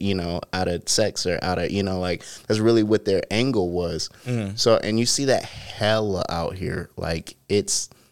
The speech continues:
Speaker 1: it's a big deal out here. There are very few people that are, like, really trying to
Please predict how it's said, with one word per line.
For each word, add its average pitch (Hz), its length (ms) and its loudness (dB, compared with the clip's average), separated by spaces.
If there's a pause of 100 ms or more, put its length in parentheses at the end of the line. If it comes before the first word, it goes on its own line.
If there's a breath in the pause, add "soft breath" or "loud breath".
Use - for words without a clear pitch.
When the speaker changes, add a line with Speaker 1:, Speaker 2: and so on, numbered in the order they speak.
(460 soft breath)
Speaker 1:
it's - 680 0 (720)
a 107 80 4
big 95 440 2
deal 87 500 -2
out 85 240 -4
here. 85 180 -2
There 90 200 -2
are 92 40 -2
very 104 280 0
few 110 280 -6
people 101 480 -4
that 87 180 -2
are, 82 140 -4
like, 85 280 -4
really 98 300 -2
trying 92 360 -4
to 85 160 -8